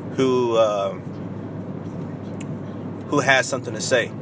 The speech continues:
Um, I definitely needed that. And so, um, I've been listening, I listened to that, um, yesterday, and that kinda helped me get out of this funk that I was in. But, um, I appreciate y'all.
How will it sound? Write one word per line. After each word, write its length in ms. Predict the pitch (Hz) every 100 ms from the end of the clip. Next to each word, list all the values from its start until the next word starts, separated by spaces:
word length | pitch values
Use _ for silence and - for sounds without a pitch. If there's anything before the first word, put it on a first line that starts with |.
| - -
Um, 460 | 92 92 90 87 90
I 80 | 95
definitely 440 | 104 117 - 104
needed 320 | 110 107 -
that. 200 | 98 92 - - - - - -
And 240 | 175 95 -
so, 320 | - 98 95
um, 440 | 92 92 90 - -
I've 180 | 104 101
been 120 | 101
listening, 340 | 104 - -
I 120 | 101
listened 340 | 101 107 - -
to 100 | 101
that, 380 | 104 101 - 92
um, 560 | 98 98 95 92 92 101
yesterday, 560 | 107 98 98 95 90 - - - - - -
and 180 | 87 90
that 200 | 92 -
kinda 260 | - 101 98
helped 220 | 107 92
me 100 | 92
get 140 | 101
out 160 | 98 98
of 80 | 95
this 160 | 95
funk 360 | - 107 - 92
that 100 | 98
I 60 |
was 160 | 95 95
in. 420 | - 107 104 98
But, 320 | 92 104 104
um, 640 | 101 104 101 90 - - -
I 60 | 120
appreciate 420 | 165 151 160 147
y'all. 300 | 147 143